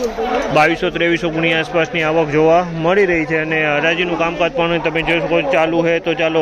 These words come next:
હરાજીમાં જાસી, જાણસી કેવા રહે છે આજના ક્વોલિટી પ્રમાણના બજાર ભાવ. આ માહિતી તમને સારી લાગી તો અમારી ચેનલને લાઈક, શેર, સબસ્ક્રાઇબ કરવાનું ભૂલતા નહીં મિત્રો. ને સૂકા ને સારા ક્વોલિટીના માલ છે તેમાં સારા ભાવ થાય છે મિત્રો. અને માહિતી સારી લાગી તો અમારી ચેનલને લાઈક, શેર, સબસ્ક્રાઇબ કરવાનું ભૂલતા નહીં. વીડિયો સારો લાગ્યો તો કમેન્ટ બોક્સમાં કમેન્ટ કરવાનું પણ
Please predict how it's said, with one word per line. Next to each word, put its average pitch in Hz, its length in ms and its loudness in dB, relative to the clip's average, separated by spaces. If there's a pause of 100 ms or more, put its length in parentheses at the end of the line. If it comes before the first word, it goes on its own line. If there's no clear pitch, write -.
હરાજીમાં 160 480 0
જાસી, 160 360 -2
જાણસી 151 440 -2
કેવા 160 240 2
રહે 156 140 0
છે 170 160 -4
આજના 180 600 0
ક્વોલિટી 190 440 0
પ્રમાણના 170 500 -2 (360)
બજાર 190 320 2
ભાવ. 165 260 2
આ 170 120 0
માહિતી 160 320 -2
તમને 160 300 -2
સારી 165 300 -2
લાગી 165 160 -2
તો 165 60 0
અમારી 170 200 0
ચેનલને 165 380 -2
લાઈક, 165 240 0
શેર, 175 200 -2
સબસ્ક્રાઇબ 165 400 -4
કરવાનું 160 360 0
ભૂલતા 185 240 0
નહીં 180 120 -2
મિત્રો. 170 220 0 (380)
ને 175 180 0
સૂકા 190 360 2
ને 185 140 0
સારા 180 300 2
ક્વોલિટીના 180 480 -2
માલ 175 200 -2
છે 180 140 -4
તેમાં 170 380 -4
સારા 165 300 0
ભાવ 165 240 2
થાય 190 260 -4
છે 214 120 -2
મિત્રો. 170 300 0
અને 160 140 -2
માહિતી 147 380 -10
સારી 160 340 -4
લાગી 147 240 -2
તો 135 100 -4
અમારી 170 240 -2
ચેનલને 156 420 -2
લાઈક, 143 280 0
શેર, 151 240 0
સબસ્ક્રાઇબ 147 440 -4
કરવાનું 139 340 -2
ભૂલતા 156 260 -2
નહીં. 139 180 -4
વીડિયો 160 260 0
સારો 156 280 0
લાગ્યો 147 200 0
તો 135 140 -4
કમેન્ટ 151 200 -4
બોક્સમાં 143 320 -4
કમેન્ટ 156 280 -4
કરવાનું 143 340 -2
પણ 160 140 -6